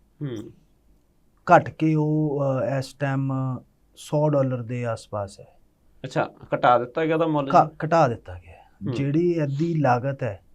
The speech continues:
Speaker 2: ਮਤਲਬ ਹੁਣ, ਅਹ, ਫਿਊਚਰ ਸੋਚਿਆ ਜਾ ਰਿਹਾ, ਸਰਵੇ ਕੀਤਾ ਸੀ ਉਹਨਾਂ ਨੇ ਇੱਕ, ਉਹਦੇ accordingly ਦੋ ਸਾਲਾਂ ਦੇ ਵਿੱਚ ਵਿੱਚ ਹੋਰ,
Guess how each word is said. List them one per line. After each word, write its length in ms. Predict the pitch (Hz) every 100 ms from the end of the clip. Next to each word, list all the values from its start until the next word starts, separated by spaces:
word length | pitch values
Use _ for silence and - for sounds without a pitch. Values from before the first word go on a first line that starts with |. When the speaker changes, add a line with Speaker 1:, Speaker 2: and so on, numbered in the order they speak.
| -
Speaker 2:
ਮਤਲਬ 360 | 113 - 120 - 113
ਹੁਣ, 300 | 127 127 120
ਅਹ, 200 | 110 117 - _ _
ਫਿਊਚਰ 420 | - 151 151 170
ਸੋਚਿਆ 460 | 147 - 135 - 135
ਜਾ 160 | 123 113
ਰਿਹਾ, 100 | 143
ਸਰਵੇ 540 | 147 131 143 139 131 - -
ਕੀਤਾ 300 | 127 - 117
ਸੀ 160 | -
ਉਹਨਾਂ 240 | 120 120 120
ਨੇ 120 | 120
ਇੱਕ, 160 | - - _ - - _ _
ਉਹਦੇ 760 | - 156 170 180 175 170 151 120
accordingly 600 | 143 143 143 151 156 170 151
ਦੋ 260 | 143 156
ਸਾਲਾਂ 440 | 160 143 139 147 147
ਦੇ 140 | 156
ਵਿੱਚ 300 | 139 135 -
ਵਿੱਚ 340 | 143 143 -
ਹੋਰ, 720 | 156 156 135 151 160 160 147